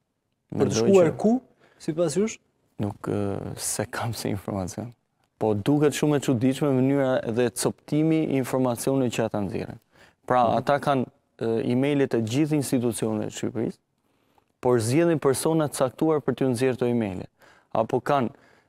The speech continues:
Speaker 2: ë, Teamsin e të gjithë personave publik në Shqipëri, të gjithë, ë,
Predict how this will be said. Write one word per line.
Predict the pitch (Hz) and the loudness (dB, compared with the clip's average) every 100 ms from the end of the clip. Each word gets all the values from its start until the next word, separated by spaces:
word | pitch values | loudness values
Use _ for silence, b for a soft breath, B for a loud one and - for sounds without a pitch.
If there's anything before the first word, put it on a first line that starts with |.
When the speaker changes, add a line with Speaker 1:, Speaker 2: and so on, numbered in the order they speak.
| - | -4
Speaker 2:
ë, | 104 113 113 110 110 107 - - - | 0 2 2 0 0 -2 -6 -10 -6
Teamsin | - 165 139 139 120 | 2 2 2 2 0
e | 110 | 0
të | 120 | -2
gjithë | 113 147 160 - | 0 2 0 -2
personave | - 143 - 147 131 117 - _ _ _ _ _ _ _ _ _ _ _ | -2 0 0 0 0 -2 -6 _ _ _ _ _ _ _ _ _ _ _
publik | 131 107 127 113 | 0 2 2 2
në | 110 | 0
Shqipëri, | - 107 - 165 | -2 -4 -2 -2
të | - 120 | 0 0
gjithë, | 135 143 - - | 0 -2 -6 -6
ë, | 127 120 117 117 | -2 0 0 -2